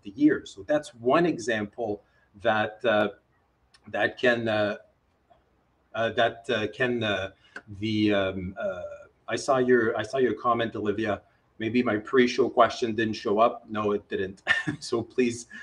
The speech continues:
type it, uh, type it again, please. So, uh, the, um, yeah, so the, the environment that I'm in,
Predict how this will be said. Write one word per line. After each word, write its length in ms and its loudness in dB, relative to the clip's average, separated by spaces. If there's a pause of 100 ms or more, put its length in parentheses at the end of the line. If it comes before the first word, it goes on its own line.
(240)
type 260 2
it, 200 -2
uh, 260 2
type 220 0
it 80 2
again, 300 0
please. 340 -10 (960)
So, 420 0 (240)
uh, 220 6 (100)
the, 320 4
um, 720 4 (380)
yeah, 200 4
so 300 2
the, 260 -4
the 120 2
environment 720 4
that 120 -2
I'm 200 -2
in, 320 -2